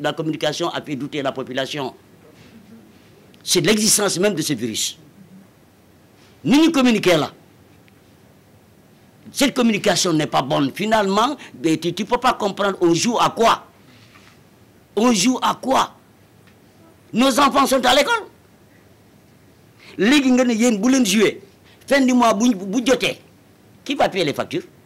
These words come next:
On renvoie nos enfants. Seen papa liggéey, seen papa li-, seen papa yi liggéeyuñu. On renvoie nos enfants. Yi, ñi ñoo nekk ak, ak, ak ñun. Mais est-ce qu'ils ont pensé à ça ? Man barke démb dem naa Sacré-Cœur, mu sama doom fa lay jàng.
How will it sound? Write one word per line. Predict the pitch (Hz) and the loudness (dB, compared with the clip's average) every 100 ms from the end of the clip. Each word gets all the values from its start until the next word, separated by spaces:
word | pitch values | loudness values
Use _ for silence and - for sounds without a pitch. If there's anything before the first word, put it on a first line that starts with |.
| - - - _ - - - - - - _ _ _ - | -20 -20 -20 _ -20 -20 -20 -20 -20 -20 _ _ _ -4
On | 156 | 2
renvoie | 180 262 311 294 311 | 4 6 6 6 6
nos | 285 247 | 6 4
enfants. | 247 233 175 - - - - | 2 2 -2 -6 -12 -20 -8
Seen | - 277 254 | 0 2 4
papa | 247 254 | 2 2
liggéey, | 240 233 269 240 | 2 4 2 4
seen | 247 226 | 0 0
papa | 233 233 | -4 -4
li-, | 220 185 | -6 -6
seen | 214 202 | -8 -4
papa | 208 190 | -6 -2
yi | 190 | -2
liggéeyuñu. | 190 220 233 220 294 311 - | -2 -2 0 2 0 -2 -8
On | 151 | -4
renvoie | 147 156 254 262 | 0 2 2 4
nos | 277 269 254 | 2 2 2
enfants. | 254 285 370 - - | 2 4 2 2 -4
Yi, | 185 196 - - | -4 -6 -10 -4
ñi | 143 240 | 2 4
ñoo | 254 254 | 6 4
nekk | 233 240 226 | 2 -2 -2
ak, | 202 - | -4 -2
ak, | 185 185 | -2 0
ak | 180 | 0
ñun. | 214 208 - - - - _ _ _ - _ _ _ _ - - - - - _ _ | 2 0 -2 -12 -20 -20 _ _ _ -20 _ _ _ _ -20 -20 -20 -20 -20 _ _
Mais | - 175 | -4 0
est-ce | 269 | 0
qu'ils | 302 240 | 0 0
ont | 226 | 0
pensé | 202 175 170 | -2 -2 -2
à | 123 | -4
ça ? | - - - _ _ - _ _ _ _ _ _ _ _ _ _ _ _ - | -6 -8 -12 _ _ -20 _ _ _ _ _ _ _ _ _ _ _ _ -4
Man | 139 139 | -2 0
barke | 160 - | 0 0
démb | 143 131 | 0 -2
dem | 117 117 | -2 -4
naa | 113 | -4
Sacré-Cœur, | - 127 160 370 | -6 -6 -6 -6
mu | 311 | -6
sama | - 131 | -6 -6
doom | 123 110 | -6 -8
fa | 113 | -8
lay | 107 | -10
jàng. | 95 95 | -10 -12